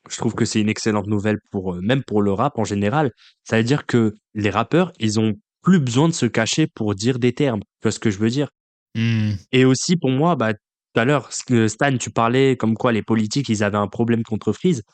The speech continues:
Speaker 1: mais c'est réel. En réalité, ils, ils, ils défendent, entre guillemets,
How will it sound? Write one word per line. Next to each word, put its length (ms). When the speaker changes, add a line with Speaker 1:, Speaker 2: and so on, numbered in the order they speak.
Speaker 1:
mais 80
c'est 180
réel. 400
En 100
réalité, 400
ils, 240
ils, 160
ils 160
défendent, 400
entre 340
guillemets, 520